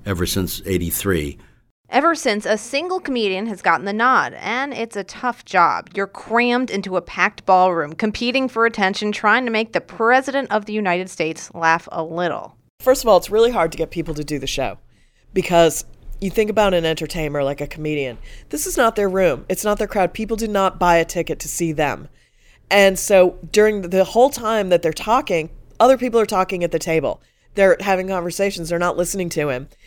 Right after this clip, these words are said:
Speaker 3: So there's this constant murmur and this sense that you're not being paid attention to and that no one's laughing at your, at your jokes. And you're sitting there with the President of the United States. So it's stressful, and then you bomb.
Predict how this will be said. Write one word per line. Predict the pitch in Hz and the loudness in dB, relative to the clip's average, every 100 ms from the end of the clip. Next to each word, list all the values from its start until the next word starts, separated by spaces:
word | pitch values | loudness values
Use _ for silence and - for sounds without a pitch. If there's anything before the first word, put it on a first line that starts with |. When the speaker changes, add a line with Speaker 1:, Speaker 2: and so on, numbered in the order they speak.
| - | -10
Speaker 3:
So | - 208 | -2 0
there's | 185 175 | 2 -2
this | 175 | -6
constant | - 202 220 233 240 190 | -6 -4 -4 -4 -4 -2
murmur | 170 165 143 139 - | 0 0 -2 -4 -4
and | 170 160 | -4 -2
this | 170 - | -4 -4
sense | - 190 185 - | -2 -2 -2 -6
that | 151 | -6
you're | 165 | -4
not | 160 151 | -4 -4
being | 165 | -6
paid | 156 156 | -4 -4
attention | 147 156 147 156 | -4 -6 -8 -8
to | 151 143 123 _ _ | -8 -8 -8 _ _
and | - 160 | -6 -4
that | 156 | -2
no | 165 | -2
one's | 160 156 | -2 0
laughing | 160 151 151 | -2 -2 -4
at | 139 | -4
your, | 180 - - - - - - | -6 -10 -16 -20 -20 -6 2
at | 220 | 4
your | 180 | 4
jokes. | 180 170 147 - - - - - | 2 0 0 -2 -10 -12 -12 -4
And | 208 285 | 0 0
you're | 269 | 0
sitting | - 233 | -2 -2
there | 226 208 | 0 0
with | 196 | 0
the | |
President | 185 180 170 175 | 0 0 0 -2
of | |
the | 170 | 0
United | 160 147 139 | 0 -2 -2
States. | - 147 104 - - - | -2 -2 -2 -10 -20 -4
So | - 233 | 4 4
it's | 220 | 4
stressful, | - 320 359 254 247 | 0 0 0 2 2
and | - 240 | 2 0
then | 254 | 0
you | 233 | 0
bomb. | 180 185 160 - | -2 -2 -2 -10